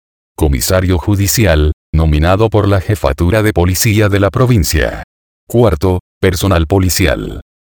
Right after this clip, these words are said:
El personal policial asignado a la Comisaría Judicial de Cipolletti estar,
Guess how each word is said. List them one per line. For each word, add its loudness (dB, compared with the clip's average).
El 2
personal 0
policial 0
asignado 0
a 4
la 0
Comisaría 0
Judicial 0
de 0
Cipolletti -2
estar, 0